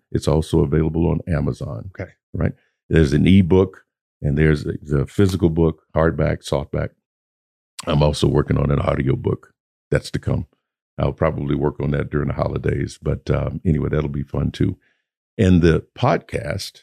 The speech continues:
Speaker 1: Victory Groove, I'm working with Podcast Architects, as
Speaker 2: Mm-hmm.
Speaker 1: you know, the
Speaker 2: Yes, sir.
Speaker 1: Podcast Architects. They're really, really good and working with the team there.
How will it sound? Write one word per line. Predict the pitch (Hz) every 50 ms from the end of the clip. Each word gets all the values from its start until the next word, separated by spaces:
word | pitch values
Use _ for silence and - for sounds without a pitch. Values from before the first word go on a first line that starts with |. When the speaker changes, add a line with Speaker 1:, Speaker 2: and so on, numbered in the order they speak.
| _ -
Speaker 1:
Victory | - 90 90 92 - - 78 78 76
Groove, | 71 107 135 151 98 73 85 110 135 - _ _ _ _ -
I'm | 80 95 110
working | 110 104 104 - - 98
with | 95 90 - - -
Podcast | - 90 90 98 104 - - 107 107 120 123 123 - - -
Architects, | 95 90 82 - _ _ _ - - 90 - - - - 110 - -
as | 123 120
Speaker 2:
Mm-hmm. | 120 147 226
Speaker 1:
you | 117 -
know, | 127 92 85 87 104 143 139 -
the | 120
Speaker 2:
Yes, | 139 -
sir. | 85 90
Speaker 1:
Podcast | 107 247 285 117 120 127 113 - -
Architects. | 117 135 - - 101 - 90 85 80 -
They're | - 82 78
really, | 82 90 90 95
really | 92 98 98 98 101
good | 98 95 80 - - - _ _ _ _ _ _ _
and | - - 78 78 71
working | 78 87 85 - 90 87
with | 92 95 98
the | 101
team | - - - 104 107 117 123
there. | 92 78 73 80 90 -